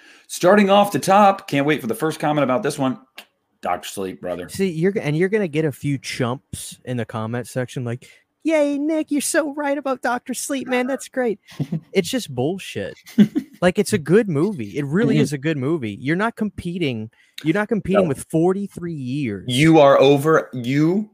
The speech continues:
Speaker 1: and
Speaker 2: Of
Speaker 1: everybody that says that, you, you are overinflating that movie. All, yeah, it's Kubrick. It's great. Y-,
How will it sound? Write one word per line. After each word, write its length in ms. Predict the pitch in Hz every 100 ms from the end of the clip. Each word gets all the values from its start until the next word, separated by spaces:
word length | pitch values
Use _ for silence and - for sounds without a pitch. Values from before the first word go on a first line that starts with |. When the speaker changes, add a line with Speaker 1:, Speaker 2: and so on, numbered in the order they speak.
| _
Speaker 1:
and 140 | 117 120
Speaker 2:
Of 40 | -
Speaker 1:
everybody 580 | 135 131 151 143 139 151
that 160 | 139
says 280 | 135 131 120
that, 360 | 107 95 - _ _ _ _
you, 280 | 120 120 113
you 340 | 113 123 131 113
are 300 | 95 82 - _ _ _ -
overinflating 880 | 131 135 160 170 165 170 180 143 120
that 200 | 104 95
movie. 520 | 98 95 90 87 87 _ _ -
All, 160 | 127 127
yeah, 160 | 185
it's 100 | 147
Kubrick. 380 | - 180 107 95
It's 100 | 104
great. 280 | - 131 95 - _ -
Y-, 160 | 107